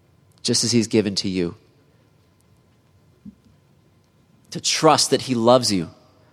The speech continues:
and that by your generosity you show that, that you trust him, because you trust that he will take care of what it is that you need. Last part of the gospel summary statement is this,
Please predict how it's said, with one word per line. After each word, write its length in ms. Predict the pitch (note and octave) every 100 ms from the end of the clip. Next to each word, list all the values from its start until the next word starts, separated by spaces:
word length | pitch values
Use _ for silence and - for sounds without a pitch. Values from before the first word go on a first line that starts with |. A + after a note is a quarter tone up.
| _ _ _ _ - - _ _ _ _
and 100 | A2
that 200 | A2 -
by 180 | B2+ C3+
your 180 | C#3+ C#3
generosity 760 | C#3 C3 A#2+ A2+ A#2+ - A2+
you 160 | G#2+ G#2+
show 400 | G#2+ - B2+ B2+
that, 240 | G2 E2
that 100 | G#2+
you 120 | G#2 G2
trust 400 | - A2+ - -
him, 220 | F2+ E2 _ _ _ _
because 220 | - A2 G#2
you 60 |
trust 260 | G2+ A#2+ A2+
that 120 | A2
he 120 | A2
will 120 | A#2+ A2+
take 220 | A#2 G#2+
care 260 | - A#2+ G2+
of 100 | F#2
what 140 | G2
it 100 | G2
is 140 | G2
that 80 | -
you 120 | G2+
need. 300 | G2 G#2 F2+ - _ _ _ _ _ _ _ _ _ _ _ _ _ _ _ _ _ _ _ _ _ _ _ _ _ _ _ _ _ _ _ _ _ _ _ _ _ _ _ - - -
Last 300 | A2+ A2 G#2
part 220 | A2 G#2+
of 40 |
the 60 | F#2+
gospel 340 | F#2+ F2+ -
summary 280 | G2 G#2 G2
statement 340 | - F#2+ F#2
is 100 | F#2
this, 380 | - D#2+ - -